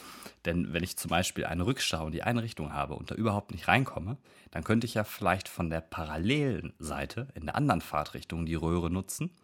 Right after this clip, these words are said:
und kann dann über einen Querschlag an mein Feuer kommen. Sprich, wenn ich das Ziel habe, so schnell wie es geht, das Feuer auszumachen, sollte ich mich aufteilen und damit das funktioniert, brauche ich im besten Fall zwei komplette Löschzüge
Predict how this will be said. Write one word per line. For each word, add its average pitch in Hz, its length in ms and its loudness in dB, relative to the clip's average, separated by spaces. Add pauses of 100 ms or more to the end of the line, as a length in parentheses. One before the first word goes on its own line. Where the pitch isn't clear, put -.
(420)
und 101 180 -2
kann 113 180 4
dann 117 120 4
über 104 120 0
einen 95 160 2
Querschlag 107 560 2
an 107 120 2
mein 110 120 4
Feuer - 300 6
kommen. - 260 -16 (300)
Sprich, - 360 -8
wenn 90 120 0
ich - 80 -4
das - 220 -2
Ziel 131 220 2
habe, 80 160 -2
so 87 100 -6
schnell 123 540 4
wie 131 60 2
es - 120 -6
geht, - 180 -4
das - 100 -4
Feuer 104 240 6
auszumachen, 82 560 -4 (540)
sollte 85 220 0
ich - 100 -6
mich - 200 -2
aufteilen 131 500 2
und - 140 -4
damit 85 220 -2
das 80 120 -4
funktioniert, 92 580 -2
brauche 92 300 4
ich - 120 -4
im 78 120 -4
besten 85 320 2
Fall 76 280 0
zwei - 340 6
komplette - 480 -4
Löschzüge 107 640 2